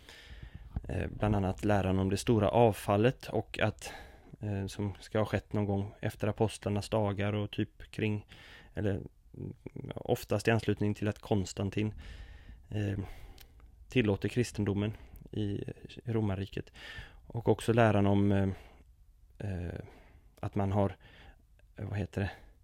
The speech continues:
återupphittat eller återskapat den sanna kyrkan. Restaurationism kallas det, tror jag.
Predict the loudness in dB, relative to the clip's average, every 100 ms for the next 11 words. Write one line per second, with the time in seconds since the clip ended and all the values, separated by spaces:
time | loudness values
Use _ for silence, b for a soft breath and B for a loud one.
0 | -20 _ -20 -20 _ _ _ -20 _ -20
1 | -20 -20 _ -8 4 4 6 4 6 4
2 | 4 _ 2 4 6 6 4 2 -2 -2
3 | 0 0 0 2 2 2 -14 -14 B B
4 | _ -20 -20 -16 -2 0 0 2 4 4
5 | 2 0 2 2 0 -4 0 0 0 B
6 | B B B B 0 0 0 0 0 2
7 | 2 4 4 0 -4 -8 -10 -6 -2 -2
8 | -2 -6 -4 -8